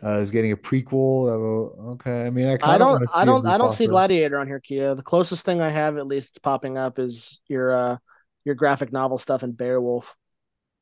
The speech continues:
Speaker 1: Ah, I thought we did it.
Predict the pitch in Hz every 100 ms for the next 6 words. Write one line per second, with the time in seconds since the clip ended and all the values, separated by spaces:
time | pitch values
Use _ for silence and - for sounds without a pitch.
0 | _ _ _ _ _ _ _ _ _ _
1 | _ _ _ _ _ 117 143 117 - 156
2 | 175 113 - 160 -